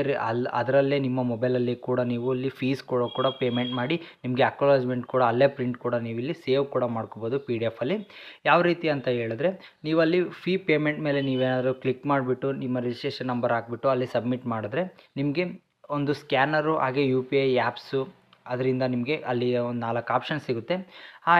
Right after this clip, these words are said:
ಆ ಆ್ಯಪ್ಸ್ ಮೇಲೆ ನೀವು ಇಲ್ಲಿ ಕ್ಲಿಕ್ ಮಾಡಿದ್ರೆ ಯು ಪಿ ಐ ಆ್ಯಪ್ಸ್ ಮೇಲೆ ನೀವು ಅಲ್ಲಿ ಕ್ಲಿಕ್ ಮಾಡಿಬಿಟ್ಟು ನೆಕ್ಸ್ಟ್ ನಿಮಗೆ ಆ ಆ್ಯಪಲ್ಲಿ ಏ-, ನಿಮಗೆ ಯಾವ್ಯಾವ ಆ್ಯಪ್ ಇದೆಯೋ ಕೆಳಗಡೆ ನಿಮಗೆ ಫ್ಲಕ್ಚುಯೇಟ್ ಆಗುತ್ತೆ.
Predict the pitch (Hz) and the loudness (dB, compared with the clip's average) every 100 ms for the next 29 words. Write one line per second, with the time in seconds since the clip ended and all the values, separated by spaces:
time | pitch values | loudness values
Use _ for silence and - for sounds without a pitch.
0 | 160 87 127 151 135 147 - 147 139 131 | 4 2 4 6 6 2 -2 -4 -2 0
1 | 135 127 123 123 - 127 - 135 120 113 | 0 -2 -2 -4 -2 -4 -2 -2 0 0
2 | 143 208 _ 147 139 143 143 127 117 - | -4 -6 _ -6 -6 -2 0 2 0 -2
3 | 147 127 123 120 117 113 113 - 131 127 | -4 -2 0 -2 -2 -4 -4 -6 -6 -6
4 | - 135 117 110 113 220 - - - _ | -4 -4 -4 -6 -4 -6 -6 -20 -20 _
5 | - 151 151 - 180 156 151 190 - 127 | -8 -8 -6 -4 -2 -2 -2 -2 0 2
6 | 127 127 - 127 139 - 139 131 127 - | 4 4 2 2 0 0 0 0 -2 -4
7 | 123 123 123 127 120 117 123 127 120 120 | -4 -2 -2 0 0 0 2 2 2 0
8 | - 120 117 147 - 117 120 120 120 113 | 0 -4 -2 -6 -2 -2 -2 -4 -4 -6
9 | 123 - 113 - 120 113 107 107 | -6 -6 -6 -4 -4 -4 -4 -6